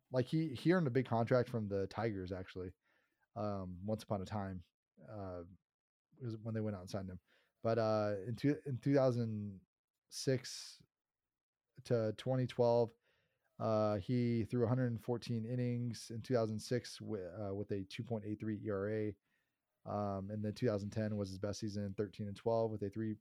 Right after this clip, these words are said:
point five five E R A, uh, for Anibal Sanchez. And then again, he would, he would eventually leave. But man, um,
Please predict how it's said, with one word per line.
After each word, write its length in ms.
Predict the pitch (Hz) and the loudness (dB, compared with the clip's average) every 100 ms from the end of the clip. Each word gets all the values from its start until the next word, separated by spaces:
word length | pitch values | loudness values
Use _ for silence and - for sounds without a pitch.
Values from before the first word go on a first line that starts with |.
| - | -6
point 180 | 107 - | -8 -4
five 240 | 101 101 | -2 -2
five 260 | - 104 101 | -2 -4 -4
E 120 | 104 101 | -4 -4
R 200 | 98 101 | -2 -4
A, 220 | 95 98 _ _ _ _ _ _ 101 | -6 -8 _ _ _ _ _ _ -6
uh, 260 | 95 95 90 | -6 -6 -6
for 280 | 107 98 90 | -2 -2 -2
Anibal 260 | 107 98 95 | -4 -2 -2
Sanchez. 520 | 107 101 95 87 - _ _ _ _ - | -4 -6 -6 -8 -10 _ _ _ _ -8
And 120 | 101 | -6
then 140 | 98 | -6
again, 300 | 98 95 92 87 - 110 | -6 -6 -6 -10 -12 -6
he 140 | 110 | -2
would, 160 | 107 95 - | -2 -6 -6
he 140 | 117 | -2
would 100 | 120 | -2
eventually 340 | 104 110 110 98 | -2 -4 -4 -2
leave. 300 | 117 107 90 _ _ _ | -2 -2 -6 _ _ _
But 120 | - 131 | -2 2
man, 240 | 151 113 | 2 2
um, 400 | 101 98 98 90 | 0 0 -2 -6